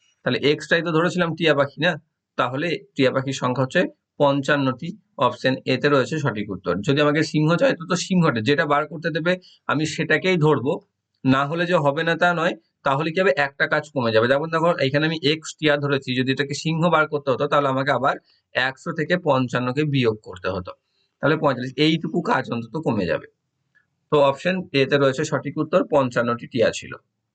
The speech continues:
এবং সিংহ ছিল পঁয়তাল্লিশটি। নেক্সট বলছে ষোলোটি ছেলের গড় বয়স কুড়ি, তাদের মধ্যে একটি নতুন মেয়ে আসে, ফলে সবার গড় বয়স দুই বছর করে বেড়ে যায়,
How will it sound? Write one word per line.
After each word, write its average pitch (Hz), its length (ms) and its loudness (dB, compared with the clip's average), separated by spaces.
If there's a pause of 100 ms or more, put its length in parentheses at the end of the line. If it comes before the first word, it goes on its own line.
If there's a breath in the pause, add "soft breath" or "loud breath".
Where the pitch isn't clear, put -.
(140)
এবং 117 120 0 (100)
সিংহ 120 160 -2 (140)
ছিল 147 100 -2 (100)
পঁয়তাল্লিশটি। - 600 -4 (1800 soft breath)
নেক্সট 165 240 2 (100)
বলছে 170 220 2 (140)
ষোলোটি 170 420 4
ছেলের 175 260 2 (120)
গড় 147 260 4
বয়স 170 220 2 (200)
কুড়ি, 156 220 0 (560)
তাদের 139 320 0
মধ্যে 160 300 0
একটি 165 160 -2 (140)
নতুন 139 220 0 (100)
মেয়ে 139 200 4 (100)
আসে, 120 180 -4 (540)
ফলে 156 240 2 (120)
সবার 160 280 2 (120)
গড় 160 220 2
বয়স 165 200 6 (120)
দুই 147 180 6
বছর 147 260 2
করে 156 200 4
বেড়ে 147 220 2
যায়, - 140 -6